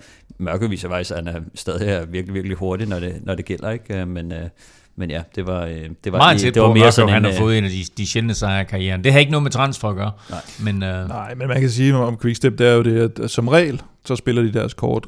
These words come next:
Speaker 3: rigtig, rigtig godt, og de har også som regel rigtig meget is i maven, og så nogle gange, så kikser det for dem, og nogle gange kikser det virkelig alvorligt, og der var den her famøse, øh, nu kan jeg fandme dårligt huske, om det var en E tre Harlebække, hvor,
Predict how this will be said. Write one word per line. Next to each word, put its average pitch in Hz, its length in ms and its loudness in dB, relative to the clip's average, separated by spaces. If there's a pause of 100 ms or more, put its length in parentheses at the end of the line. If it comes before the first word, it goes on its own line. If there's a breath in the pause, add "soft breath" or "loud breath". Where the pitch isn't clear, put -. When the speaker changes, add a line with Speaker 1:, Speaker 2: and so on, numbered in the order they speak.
Speaker 3:
rigtig, - 280 -6
rigtig - 220 -8
godt, 110 220 -4
og 107 140 -8
de 110 80 -4
har 107 80 0
også - 460 -4 (200)
som 120 220 -2
regel 123 340 2 (200)
rigtig 117 240 -2
meget 110 240 0
is 110 240 -6
i 117 40 -2
maven, 110 340 -2
og - 120 -6
så 135 80 -2
nogle 127 320 4
gange, 110 260 -4
så 120 100 -12
kikser 113 340 -10
det 113 120 -12
for 113 140 -6
dem, 110 160 -8
og 110 120 -6
nogle 113 160 -6
gange 107 220 -4
kikser 110 280 -10
det 107 260 -8
virkelig 120 400 -2
alvorligt, 101 400 -4
og 110 100 -6
der 110 60 -2
var 110 160 -2
den 110 180 -2
her 110 260 -2 (560 soft breath)
famøse, 113 680 0 (240)
øh, 107 920 -4
nu 107 60 -10
kan 107 160 -6
jeg 110 80 -6
fandme 113 500 -8
dårligt 110 280 -6
huske, 113 260 -6
om 107 100 -4
det 104 120 -2
var 104 100 -4
en 104 80 -4
E 110 200 -8
tre 107 340 -6
Harlebække, 107 580 -4
hvor, 104 340 -4